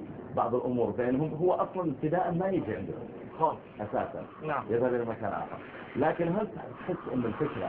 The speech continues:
Speaker 1: هذه، يعني صح التعبير، فتح كوفي شوب
Speaker 2: مم.
Speaker 1: محافظ،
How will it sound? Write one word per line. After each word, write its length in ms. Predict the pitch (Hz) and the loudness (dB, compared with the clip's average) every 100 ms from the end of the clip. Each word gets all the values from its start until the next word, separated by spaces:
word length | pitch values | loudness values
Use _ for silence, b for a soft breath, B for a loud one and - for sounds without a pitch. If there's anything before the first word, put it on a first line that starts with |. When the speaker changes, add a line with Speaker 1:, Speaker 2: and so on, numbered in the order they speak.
| 113 | 0
Speaker 1:
هذه، 300 | 104 85 82 | 0 0 -4
يعني 260 | 82 90 87 - - - - - - | -4 -4 -8 -10 -12 -12 -10 -6 -2
صح 140 | - | -2
التعبير، 440 | - 131 123 139 | 0 0 4 2
فتح 320 | - 147 - - | 4 -2 -2 -4
كوفي 260 | 143 143 - | -2 0 0
شوب 180 | 147 147 - - - - | 2 0 -2 -12 -14 -8
Speaker 2:
مم. 160 | 143 131 | -6 -2
Speaker 1:
محافظ، 500 | 123 - 135 - 87 | -2 0 0 0 -4